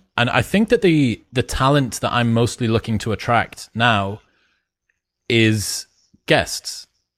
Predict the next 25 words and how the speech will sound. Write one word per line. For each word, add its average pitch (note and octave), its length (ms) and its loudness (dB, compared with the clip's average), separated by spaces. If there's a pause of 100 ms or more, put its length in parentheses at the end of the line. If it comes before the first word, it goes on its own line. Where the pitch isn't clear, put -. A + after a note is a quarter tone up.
(360)
I A#2+ 60 0
think C#3 220 0
that B2 100 2
I'm A#2+ 100 0
trying A#2+ 400 0
to A2+ 560 0
find A#2+ 720 0
people G#2+ 460 0
who G#2+ 180 -2
have G#2 160 2
interesting A2+ 500 0
things A2 280 -4
to G2+ 100 -8
say, G2+ 340 0 (300)
who G#2+ 400 2
understand A2+ 640 0
what G#2+ 180 0
I'm G#2 140 0
trying A2 240 -2
to A2+ 80 -6
achie-, G#2 320 -4
achieve G#2+ 280 0
on G#2+ 120 0
the G2 40 -2
show, G2+ 320 0